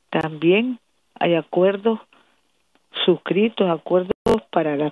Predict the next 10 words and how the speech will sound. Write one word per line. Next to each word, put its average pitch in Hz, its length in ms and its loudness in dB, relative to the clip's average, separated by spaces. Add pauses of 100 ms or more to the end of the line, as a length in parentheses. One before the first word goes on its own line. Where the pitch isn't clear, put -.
compra 302 580 0 (500)
de 180 420 2 (580)
una 160 140 -4
cantidad 165 760 0 (300)
grande 165 580 -2 (400)
de 165 160 2
dosis 170 440 -2 (520)
de 165 360 0 (500)
estas 175 560 -2 (180)
vacunas 180 640 -2